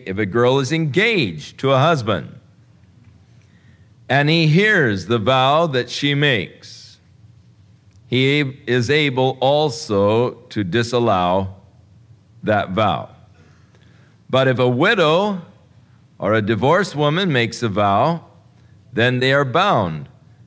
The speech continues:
to that vow. And then a married woman making a vow, her husband can disallow it. He can say, "Oh, no, you don't do that."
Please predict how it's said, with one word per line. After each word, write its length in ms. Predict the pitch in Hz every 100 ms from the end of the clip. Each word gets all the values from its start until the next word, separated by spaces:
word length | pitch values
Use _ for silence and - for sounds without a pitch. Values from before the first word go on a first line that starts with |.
| _
to 140 | - 104
that 400 | 110 113 - - - - _ - _ _ _ _ _ _ -
vow. 480 | 95 113 95 62 50 - _ _ - _ - - - - - - -
And 180 | 156 156
then 380 | 175 185 190 - - - -
a 80 | 151
married 600 | 160 202 254 226 160 120
woman 580 | 147 135 98 73 60 - - - - - -
making 500 | 117 143 156 160 185
a 60 |
vow, 480 | 170 92 117 113 131
her 240 | 120 143
husband 720 | 139 135 196 170 220 226 233 -
can 440 | - 147 147 139
disallow 640 | 107 135 139 131 120 82 67
it. 60 | - -
He 120 | 73
can 140 | 73
say, 140 | 73 80
"Oh, 240 | 95 151
no, 260 | 196 139 78
you 220 | 76 76
don't 320 | 80 95 90
do 100 | 85 80
that." 420 | 92 101 -